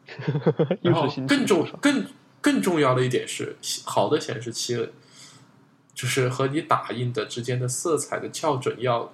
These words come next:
Speaker 2: 更好一些。
Speaker 1: 是的，是的，是的。
Speaker 2: 对，有可能你自己看在显示器上，比如说显-，显示一个翠绿色，结果一拿出去打就是一个屎黄色，哦。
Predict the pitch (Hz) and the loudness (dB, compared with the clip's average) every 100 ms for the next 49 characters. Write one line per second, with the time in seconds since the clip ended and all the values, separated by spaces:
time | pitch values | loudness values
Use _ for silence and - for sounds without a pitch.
0 | - - 151 131 - - 95 - 110 113 | -16 -8 -6 -6 -10 -4 -4 -4 -8 -8
1 | - 107 113 127 - 127 - 139 - - | -8 -6 -6 -8 -4 -4 -4 -10 -14 -18
2 | - - - _ _ _ _ - - - | -18 -18 -20 _ _ _ _ -20 -20 -4
3 | 131 107 98 - 175 208 160 160 120 123 | 0 2 0 2 0 2 0 0 -2 -4
4 | 190 123 127 147 131 117 107 117 - 123 | -2 -4 -4 -4 -2 -2 -2 -4 -4 -2
5 | 117 - - - 127 127 - 107 - - | -4 -6 -10 -4 -4 -2 -4 -6 -12 -8
6 | - - - 117 117 - - 131 113 113 | -8 -6 -6 -4 -4 -6 -4 -4 -4 -6
7 | - - 117 120 113 120 123 127 - - | -8 -4 -2 -2 -2 -6 -4 -4 -4 -4
8 | 117 110 113 110 - - - 110 - - | -6 -4 -6 -4 -6 -10 -12 -12 -10 -6
9 | 101 98 - | -4 -4 -6